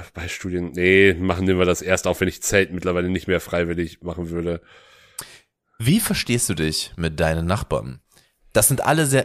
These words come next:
Speaker 2: die sind alle sehr hilfsbereit. Einen kenne ich auch näher, andere kenne ich leider nur vom Sehen.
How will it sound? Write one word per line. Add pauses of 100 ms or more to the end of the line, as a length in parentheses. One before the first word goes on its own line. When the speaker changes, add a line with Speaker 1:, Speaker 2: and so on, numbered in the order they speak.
(100)
Speaker 2:
die
sind
alle
sehr
hilfsbereit.
Einen
kenne
ich
auch (220)
näher, (240)
andere
kenne
ich
leider
nur
vom
Sehen.